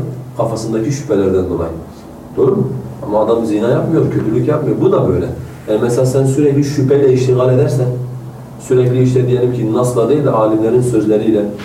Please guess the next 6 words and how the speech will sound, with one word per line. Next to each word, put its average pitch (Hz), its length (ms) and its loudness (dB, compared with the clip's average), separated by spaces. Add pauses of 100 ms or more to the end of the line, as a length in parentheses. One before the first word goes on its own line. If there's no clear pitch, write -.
(160)
insanların 107 440 0
fetvalarıyla 104 680 0
kafanı 110 340 -2
bulandırırsan, 117 600 0
e, - 760 -10
misal, 95 240 -2